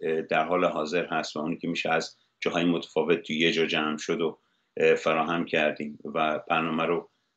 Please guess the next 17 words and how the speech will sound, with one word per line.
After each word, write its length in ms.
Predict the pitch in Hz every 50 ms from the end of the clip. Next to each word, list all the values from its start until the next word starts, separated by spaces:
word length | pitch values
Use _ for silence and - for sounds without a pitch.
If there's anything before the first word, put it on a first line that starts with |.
| _ -
همین 220 | 80 82 82 80 78
این 200 | 78 78 78 78
یک 240 | 80 80 76 -
شنبه‌ای 460 | - - 80 76 76 76 76 76 71 69
که 340 | - - 76 76 76 - -
میاد، 420 | 78 78 78 78 78 76 73 - - - 71
اه، 260 | 76 76 73 73 69 - _ _ _ _ - - - -
اجرا 300 | - 78 73 76 82 78
می‌شه 400 | 76 76 73 - - 76 73 - - _ -
بعد 180 | - 71 71 78
از 120 | 76 73
ظهر 140 | 76 82 80
یک 200 | 78 73 73 71
شنبه 300 | - - 73 73 73 76
وقت، 220 | 78 78 73 - -
اه، 800 | 76 80 80 - _ _ _ _ _ _ _ - - - 76 76
لندن. 580 | 76 78 80 80 80 78 78 80 78 78 78